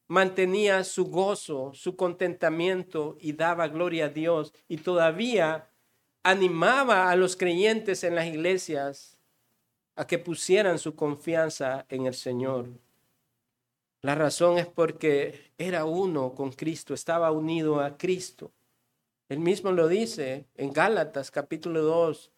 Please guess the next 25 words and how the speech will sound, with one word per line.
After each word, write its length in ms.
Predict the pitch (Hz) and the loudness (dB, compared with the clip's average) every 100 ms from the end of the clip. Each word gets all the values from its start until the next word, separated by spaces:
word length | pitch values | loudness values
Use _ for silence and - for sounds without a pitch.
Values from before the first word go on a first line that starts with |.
| _ _ _ _ _ | _ _ _ _ _
"Con 160 | 156 143 | -4 -2
Cristo 680 | 147 196 202 - 156 151 - | 0 0 0 -4 -4 -4 -6
estoy 580 | 139 - 170 165 147 - _ _ _ _ | -10 0 2 2 -2 -10 _ _ _ _
juntamente 920 | 185 196 185 160 165 170 170 139 127 - | 0 0 0 0 2 0 -2 -4 -4 -6
crucificado. 1000 | 135 131 135 131 123 131 123 110 110 - _ _ _ _ _ | -8 -6 -6 -8 -4 -2 0 -2 -8 -16 _ _ _ _ _
Y 100 | 139 | -6
ya 180 | 143 196 | 0 0
no 160 | 233 214 | 0 0
vivo 300 | 226 214 196 | 0 2 4
yo, 560 | 202 214 208 208 - _ _ | 6 6 4 0 -8 _ _
sino 680 | - 160 160 196 214 214 214 | -6 -2 0 2 0 -2 -4
que 260 | 180 175 | -4 -2
Cristo 760 | - 226 247 - 196 190 202 - | 0 0 0 -4 -2 -2 -2 -8
vive 640 | 147 214 214 175 175 180 - | -4 -2 0 2 2 0 -4
en 340 | 151 156 143 | -2 0 0
mí". 520 | 147 170 147 127 120 - _ _ _ _ _ _ _ _ - | 2 2 0 -4 -8 -16 _ _ _ _ _ _ _ _ -10
Y 120 | 175 | -2
todos 280 | - 240 247 | 6 8 8
los 180 | 220 | 6
cristianos 760 | 233 208 - 226 302 277 208 - | 2 -4 0 2 4 4 0 -2
podemos 560 | 202 190 226 254 220 | 0 4 6 6 4
decir 340 | 196 180 247 214 | 2 0 0 0
juntamente 760 | 240 226 220 202 220 220 196 | -2 0 2 2 2 0 -2
con 200 | 190 175 | -2 -4
Pablo, 640 | - 196 220 185 151 139 | 0 0 2 0 -2 -4